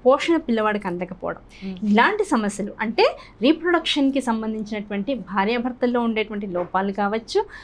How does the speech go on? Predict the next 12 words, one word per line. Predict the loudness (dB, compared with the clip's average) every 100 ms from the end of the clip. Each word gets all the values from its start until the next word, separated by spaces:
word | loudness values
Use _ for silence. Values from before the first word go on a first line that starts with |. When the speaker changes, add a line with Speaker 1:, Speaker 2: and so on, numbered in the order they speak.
| -4 2
Speaker 1:
అలాగే | 4 4
పుట్టినటువంటి | 2 -2 2 2 4 2
పిల్లలకి | 2 2 4 2 0
సరైనటువంటి | 2 4 4 4 0 2
పోషకాహారం | 2 2 0 0 0 0 0 2 2
తల్లి | 4 6 8 8
ద్వారా | 6 4 2 0 -14 -18 -6
ఇవ్వలేనటువంటి | 0 2 2 2 -2 -4 -4 -2
పరిస్థితులు | 0 -2 -2 0 0 -2 0
కనుక | 2 2
ఒకవేళ | 2 0 0 0
జనించినట్లయితే, | 2 0 -2 -2 -6 -4 -2 2 2 0